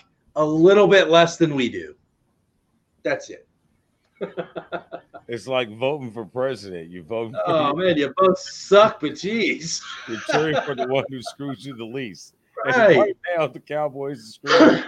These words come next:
Speaker 1: <clears throat>
Speaker 2: on
Speaker 1: Oh. God, it's, it hurts. But also, like you were, I had three teams, the Eagles being one,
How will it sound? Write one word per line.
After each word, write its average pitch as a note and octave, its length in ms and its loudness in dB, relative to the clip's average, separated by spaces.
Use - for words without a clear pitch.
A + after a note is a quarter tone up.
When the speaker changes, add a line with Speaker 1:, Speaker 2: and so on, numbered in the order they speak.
Speaker 1:
<clears throat> C3 180 -8
Speaker 2:
on C3+ 120 -2
Speaker 1:
Oh. - 600 -2
God, A2+ 460 -2
it's, D3+ 240 -6
it C3 240 -6
hurts. G#2+ 320 -8
But E3 180 0
also, G#3 460 4
like D#3+ 200 4
you F3+ 140 2
were, D3 240 4
I C#3 100 -2
had D3 160 -4
three D3+ 200 -2
teams, D3+ 320 -2
the A#2+ 100 -6
Eagles D3 280 0
being C#3 220 -4
one, D3+ 300 0